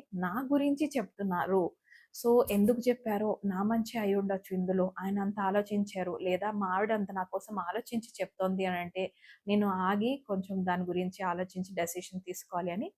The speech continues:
మీకు మీరు చెప్పుకోండి. ఓకేనా? అంతేగాని మీ ఫ్రీడమ్‌ని వెగరనివ్వట్లేదు,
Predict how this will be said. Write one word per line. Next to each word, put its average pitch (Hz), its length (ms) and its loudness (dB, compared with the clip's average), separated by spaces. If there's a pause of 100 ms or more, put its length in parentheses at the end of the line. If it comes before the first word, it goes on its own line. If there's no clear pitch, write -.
మీకు 226 220 -2
మీరు 190 240 -2
చెప్పుకోండి. 170 440 -4 (560)
ఓకేనా? 185 380 2 (400)
అంతేగాని 190 600 0
మీ 226 140 4 (160)
ఫ్రీడమ్‌ని 220 520 4
వెగరనివ్వట్లేదు, 196 920 2